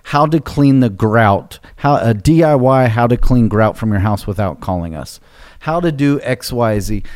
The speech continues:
Send them tips and tricks that they can use. If you're, if they're busy like I am, I don't have time to go clean shit. Luckily, I don't have a dog. I don't have to worry about that. But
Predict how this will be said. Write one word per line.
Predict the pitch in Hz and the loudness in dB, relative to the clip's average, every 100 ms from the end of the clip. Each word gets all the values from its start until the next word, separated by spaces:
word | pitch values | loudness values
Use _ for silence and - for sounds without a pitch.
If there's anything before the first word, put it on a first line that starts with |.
| - | -14
Send | - - 196 | -4 0 4
them | 214 175 | 4 0
tips | - 147 143 | -2 -2 0
and | 135 113 | 0 -2
tricks | - 127 - - - | 0 -2 -2 -8 -4
that | 117 - | -4 0
they | 127 | -2
can | - 123 | 0 -2
use. | 101 113 143 160 - _ _ _ _ _ | 0 2 0 -4 -12 _ _ _ _ _
If | 160 131 - | -4 -4 -8
you're, | 135 120 151 185 127 - | -10 0 2 2 -2 -4
if | 143 - | -4 -2
they're | 151 156 | -2 -2
busy | 120 131 131 156 | 0 0 2 0
like | 147 123 - | 0 -2 -2
I | 120 | -4
am, | 120 143 156 147 - - | -2 -2 -4 -6 -12 -4
I | |
don't | 180 190 | 0 2
have | 160 | 0
time | - 147 131 | 0 0 0
to | |
go | 117 117 113 107 _ _ | 0 -2 -2 -6 _ _
clean | - 123 113 107 | -8 0 0 0
shit. | - 135 165 _ _ _ _ - | -2 -2 -2 _ _ _ _ -4
Luckily, | 131 - 143 | -4 0 0
I | |
don't | 120 127 | 2 2
have | 127 113 | 0 -2
a | |
dog. | 95 104 95 113 | -4 -2 0 0
I | 120 | -2
don't | 113 | -2
have | 110 | -2
to | 98 | -4
worry | 101 98 | -6 -6
about | 98 101 - | -6 -6 -4
that. | 120 135 | -4 -4
But | 135 117 | -2 -2